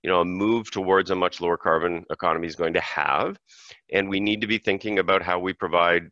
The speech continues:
supports and skills training for those people that may be impacted in the same way that we did with the, the, uh, the transition from coal-fired power.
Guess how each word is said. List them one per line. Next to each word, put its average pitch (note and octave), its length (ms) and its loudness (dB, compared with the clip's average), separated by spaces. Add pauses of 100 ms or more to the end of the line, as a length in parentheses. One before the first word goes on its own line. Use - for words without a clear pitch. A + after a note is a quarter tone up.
supports - 640 -2
and D2+ 120 -8
skills F#2+ 340 -2
training G#2+ 380 -2
for F2 140 -6
those F2+ 180 0
people F2 300 -6
that F2 160 -2
may E2 100 0
be E2+ 180 -6
impacted F2+ 480 -4
in D#2+ 120 -6
the D#2 80 -2
same F2+ 260 -2
way F#2 140 2
that E2 120 -2
we E2 120 -6
did D#2+ 260 -2
with D#2+ 180 -8 (120)
the, D#2+ 300 -2
the, D#2 300 -6
uh, D#2 180 -2 (100)
the D#2+ 60 -6
transition D#2+ 540 -6
from E2 220 -8
coal-fired D#2+ 500 0
power. - 380 -4